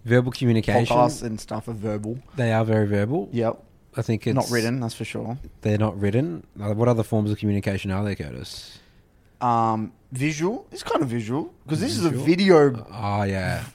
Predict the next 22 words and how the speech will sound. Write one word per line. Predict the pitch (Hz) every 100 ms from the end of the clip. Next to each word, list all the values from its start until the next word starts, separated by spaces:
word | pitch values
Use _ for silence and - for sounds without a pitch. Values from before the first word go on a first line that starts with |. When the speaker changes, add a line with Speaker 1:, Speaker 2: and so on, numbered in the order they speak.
| -
Speaker 2:
This | 160
is | 196 156
a |
video | 131 113 143 180 143
podcast, | 113 120 110 113 107
Speaker 1:
So | 113
Speaker 2:
isn't | 113 113
Speaker 1:
you |
have, | 123
Speaker 2:
it? |
Speaker 1:
like, | 117 -
audio. | 113 110 110 98 95 95 95 - _
Speaker 2:
There's | 143 123
audio. | 143 156 151 143 156 143
Speaker 1:
Yeah, | 147
is | 123 151
this | 170
a | 170 165
vi-, | 156 156 113
do | 127
we | 160
Speaker 2:
Visual. | 165 139 156 175 240